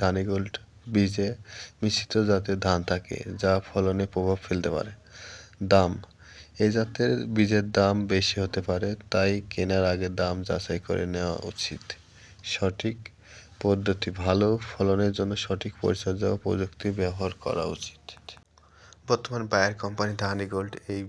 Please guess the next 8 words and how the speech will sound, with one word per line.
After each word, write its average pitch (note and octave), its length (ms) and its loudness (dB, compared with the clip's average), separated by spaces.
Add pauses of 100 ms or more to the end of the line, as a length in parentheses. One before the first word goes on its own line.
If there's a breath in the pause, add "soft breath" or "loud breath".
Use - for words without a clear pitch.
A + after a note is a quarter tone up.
(320)
ধানের G2+ 340 -4
দুই G#2 140 -4 (100)
কেজি G2 320 -6
বীজের F#2+ 380 -8
দাম F#2 140 -2 (200)
পাঁচশো G2 340 -4
পঞ্চাশ G2+ 260 -8 (100)
টাকা। - 200 -12